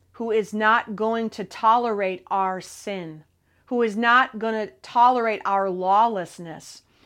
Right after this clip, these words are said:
who is not gonna tolerate what he sees in this world today, human suffering and tragedy and children being murdered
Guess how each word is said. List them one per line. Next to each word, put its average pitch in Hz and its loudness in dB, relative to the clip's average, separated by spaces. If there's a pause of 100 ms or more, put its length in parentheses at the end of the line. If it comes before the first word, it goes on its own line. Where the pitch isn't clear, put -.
(160)
who 247 2
is 214 2
not 240 4
gonna 240 -2
tolerate 247 0
what 226 0
he 233 -8
sees 269 -6
in 254 -2
this 214 -6
world 254 0
today, 202 -2 (260)
human 285 0
suffering 226 -2 (240)
and 202 -8
tragedy 240 2 (280)
and 233 -2
children 294 0
being 220 -2
murdered 240 0